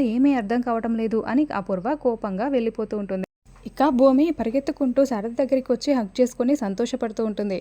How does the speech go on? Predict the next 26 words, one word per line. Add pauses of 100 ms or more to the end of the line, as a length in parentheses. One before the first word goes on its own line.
(360)
"నాకు
తెలుసమ్మా
భూమి, (360)
నువ్వు
చీమకు
కూడా
హాని
తలపెట్టవు,
నాకు
ఎప్పుడో
తెలుసు"
అని
శారద
చాలా
సంతోషపడుతూ
ఉంటుంది. (360)
ఇక (120)
చెర్రీ, (360)
"భూమి, (200)
నేను
నీకు
ఇప్పుడు
రెండు
విధాలుగా
కంగ్రాచ్యులేషన్స్
చెప్తాను.